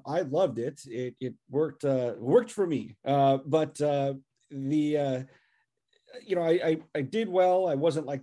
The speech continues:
top of my class or anything, but, uh, yes, I was doing the honors English program. Uh, and, and I did get a scholarship to go to college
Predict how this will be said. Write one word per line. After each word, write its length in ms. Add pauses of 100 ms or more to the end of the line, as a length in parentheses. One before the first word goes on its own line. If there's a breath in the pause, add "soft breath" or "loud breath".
top 320
of 140
my 140
class 360
or 120
anything, 440
but, 220
uh, 160
yes, 340
I 80
was 300 (500 soft breath)
doing 220
the 160
honors 360
English 360
program. 600 (520 soft breath)
Uh, 60 (260)
and, 160 (100)
and 240
I 140
did 200
get 140
a 60
scholarship 480
to 80
go 120
to 60
college 560